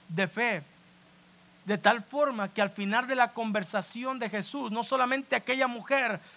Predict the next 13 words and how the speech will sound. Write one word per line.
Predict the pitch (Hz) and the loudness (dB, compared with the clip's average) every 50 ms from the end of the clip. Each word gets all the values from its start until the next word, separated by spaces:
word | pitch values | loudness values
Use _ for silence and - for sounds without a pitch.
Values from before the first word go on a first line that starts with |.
| - - - | -20 -14 -6
recibe | - 202 220 214 208 - 254 277 277 269 240 226 214 190 - - - - - | 0 2 2 2 2 0 -2 -2 -2 2 2 2 2 2 0 -4 -16 -18 -10
lo | - 214 220 220 214 | -4 0 0 0 2
que | - 226 | 2 -2
estaba | 208 - - 254 262 262 262 | -2 4 6 8 8 8 6
pidiendo, | - 277 269 269 285 302 294 262 233 220 220 220 220 202 - - - - - - | 4 -2 0 4 6 6 6 6 4 2 0 0 0 0 -4 -14 -20 -20 -20 -18
sino | - - - 196 196 180 180 190 196 196 | -14 -10 -6 -4 -4 0 0 0 0 0
que | 214 202 | -4 -4
Jesús | 156 170 165 165 - 202 190 | -2 -2 -4 -4 -4 -4 -2
dice: | 208 202 175 - - 151 147 147 - - | -2 -2 -4 -4 -6 -6 -6 -6 -8 -4
"Oh | 170 160 | -4 -4
mujer, | 185 185 170 - 190 180 165 147 131 120 - - - - - - - - - - - - - | -2 -4 -6 -2 -2 0 0 -2 -4 -8 -18 -20 -20 -20 -20 -20 -20 -20 -20 -20 -20 -10 -4
qué | - 165 | -4 -2
grande | 147 156 156 175 180 175 151 143 131 | 0 0 0 -2 -2 -4 -8 -10 -12